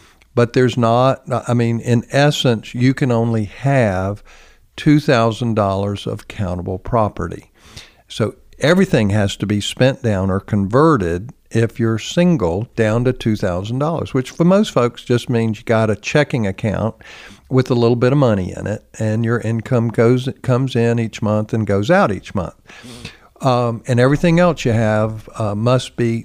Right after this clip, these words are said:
non-countable. But that's the good news. In other words, even though your countable property has to be down to two thousand, there's no limit on how much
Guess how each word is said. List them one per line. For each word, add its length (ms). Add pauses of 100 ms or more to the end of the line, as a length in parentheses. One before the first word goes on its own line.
non-countable. 720
But 160
that's 300
the 80
good 280
news. 320
In 80
other 180
words, 340
even 240
though 140
your 200
countable 480
property 440
has 200
to 80
be 100
down 220
to 60
two 200
thousand, 720 (460)
there's 320
no 260
limit 960 (240)
on 240
how 220
much 460